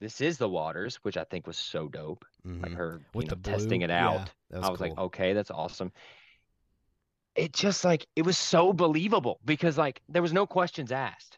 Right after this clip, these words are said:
Speaker 1: right? We've talked about how it's this religion, and that's
Speaker 2: Mm-hmm.
Speaker 1: basically what it is. And what I love about it is, like, if you meet the requirements,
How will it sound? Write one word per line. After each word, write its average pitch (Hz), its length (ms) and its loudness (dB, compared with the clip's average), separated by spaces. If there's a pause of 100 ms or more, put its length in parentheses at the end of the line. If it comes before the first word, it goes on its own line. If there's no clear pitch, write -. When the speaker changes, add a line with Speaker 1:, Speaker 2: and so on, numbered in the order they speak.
(140)
Speaker 1:
right? 139 180 2
We've 147 140 -4
talked 175 240 2
about 151 200 2
how 135 180 2
it's 120 80 0
this - 240 -6
religion, 92 560 -4 (180)
and 101 100 -2
that's 101 160 -2
Speaker 2:
Mm-hmm. 92 80 -12
Speaker 1:
basically 120 340 0
what 95 120 0
it 87 120 0
is. 80 280 -2 (720)
And 156 160 4 (460)
what 147 180 2
I 147 120 6
love 165 260 6
about 120 320 4
it 107 160 -2 (240)
is, 135 120 -6
like, 120 280 -4 (160)
if 117 160 -2
you 196 80 2
meet 180 220 4
the 170 100 6
requirements, 196 720 2